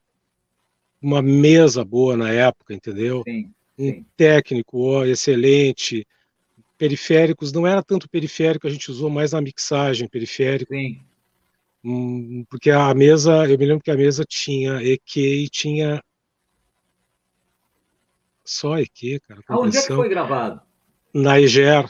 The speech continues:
Speaker 1: na
Speaker 2: Na
Speaker 1: Tech
Speaker 2: Eger.
Speaker 1: Audio já, né? Já
Speaker 2: Ah.
Speaker 1: Tech Audio.
Speaker 2: Já era Tech Audio, já tinha
Speaker 1: Mas
Speaker 2: mudado o
Speaker 1: com a
Speaker 2: nome.
Speaker 1: mesa Soundcraft, a mesa, a mesa
Speaker 2: Sim.
Speaker 1: antiga, né?
Speaker 2: A mesa antiga, né?
Speaker 1: É, a mesa antiga, foi gravada em Haddad.
Speaker 2: Legal.
Speaker 1: Foi
Speaker 2: Outra
Speaker 1: Haddad.
Speaker 2: coisa, Ciro,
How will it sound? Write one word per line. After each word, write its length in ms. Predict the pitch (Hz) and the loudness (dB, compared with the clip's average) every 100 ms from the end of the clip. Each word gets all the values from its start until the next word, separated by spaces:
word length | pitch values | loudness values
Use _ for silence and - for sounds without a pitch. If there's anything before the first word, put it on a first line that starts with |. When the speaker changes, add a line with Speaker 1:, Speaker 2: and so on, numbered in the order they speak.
| _ _ - | _ _ -8
Speaker 1:
na 120 | 123 | -4
Speaker 2:
Na 60 | 131 | 0
Speaker 1:
Tech 160 | 165 120 | 0 2
Speaker 2:
Eger. 120 | 156 | 4
Speaker 1:
Audio 260 | 160 110 104 | 4 2 -2
já, 160 | 123 | -4
né? 80 | 113 | -4
Já 140 | 127 127 | -6 -4
Speaker 2:
Ah. 20 | |
Speaker 1:
Tech 260 | 147 - | -4 0
Audio. 380 | 143 135 113 92 _ _ | 0 0 -4 -8 _ _
Speaker 2:
Já 180 | - 139 | -8 -6
era 160 | 151 156 | -6 -6
Tech 240 | 139 147 | -8 -6
Audio, 320 | 135 127 110 _ _ - | -4 -4 -6 _ _ -14
já 80 | 110 | -12
tinha 160 | 139 | -4
Speaker 1:
Mas 220 | 120 127 127 | 2 2 0
Speaker 2:
mudado 80 | |
o 40 | 127 | 0
Speaker 1:
com 100 | 147 | 0
a 40 | |
Speaker 2:
nome. 120 | 139 143 | 4 2
Speaker 1:
mesa 200 | 160 160 | 2 -2
Soundcraft, 760 | 170 170 151 165 147 139 - | -2 -2 -4 -2 -2 -2 -8
a 40 | 113 | -8
mesa, 460 | 123 120 135 127 | -8 -6 -6 -6
a 40 | 110 | -8
mesa 160 | 123 131 | -6 -4
Speaker 2:
Sim. 60 | |
Speaker 1:
antiga, 440 | 127 - 139 123 107 | -4 -8 -8 -8 -10
né? 180 | 110 - - | -14 -16 -10
Speaker 2:
A 40 | |
mesa 260 | 123 123 127 | -6 -4 -6
antiga, 380 | 104 127 110 85 | -8 -8 -8 -10
né? 140 | 85 _ _ _ - | -16 _ _ _ -8
Speaker 1:
É, 120 | 131 | -2
a 80 | 123 | -2
mesa 260 | 101 117 139 | -4 -4 -4
antiga, 200 | - 123 | -2 0
foi 140 | 147 | 2
gravada 260 | 123 127 131 | 4 4 4
em 80 | 147 | 4
Haddad. 480 | 143 135 - - _ _ _ _ _ - | 2 0 0 -8 _ _ _ _ _ -16
Speaker 2:
Legal. 400 | 101 92 85 - _ _ _ _ _ - | -14 -14 -16 -18 _ _ _ _ _ -8
Speaker 1:
Foi 120 | 196 | -6
Speaker 2:
Outra 140 | 196 147 | -2 0
Speaker 1:
Haddad. 260 | 151 - | 4 2
Speaker 2:
coisa, 180 | 196 - | 2 -6
Ciro, 400 | 165 147 117 - | -6 -4 -6 -10